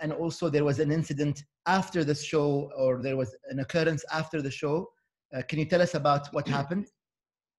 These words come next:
Speaker 2: Well, uh, this was my last exhibition in Jordan in, in spring eighty-six. Uh, first, Princess Farenissa was supposed to come and, and, uh, inaugurate the exhibition.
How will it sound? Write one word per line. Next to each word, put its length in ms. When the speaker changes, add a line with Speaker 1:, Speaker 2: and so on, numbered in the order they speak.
Speaker 2:
Well, 320
uh, 600
this 240
was 220
my 180
last 300
exhibition 640
in 160
Jordan 680
in, 300
in 600
spring 400
eighty-six. 840
Uh, 800
first, 280
Princess 440
Farenissa 560
was 160
supposed 320
to 80
come 220
and, 200
and, 280
uh, 100
inaugurate 600
the 80
exhibition. 760